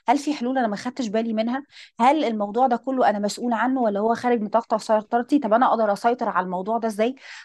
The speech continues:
آه، إز-، ايه الاكشنز الصغيرة اللي انا ابتدي اعملها؟ طب ايه اللي انا محتاجة اتبناه في طريقة تفكيري نفسها او في مشاعري؟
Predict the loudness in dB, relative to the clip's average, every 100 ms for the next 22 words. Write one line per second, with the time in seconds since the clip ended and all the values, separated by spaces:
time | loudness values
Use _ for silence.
0 | 2 6 6 4 0 0 2 4 4 2
1 | 0 -4 -4 -8 -10 -6 -2 2 4 4
2 | 2 0 0 -2 -2 -2 0 2 2 0
3 | -4 -4 0 4 4 2 -2 -2 0 0
4 | 2 -2 0 0 0 0 -6 -20 -12 -4
5 | 2 4 2 0 -4 -6 -6 2 4 4
6 | 2 -2 -2 2 4 4 2 0 -6 0
7 | 2 4 0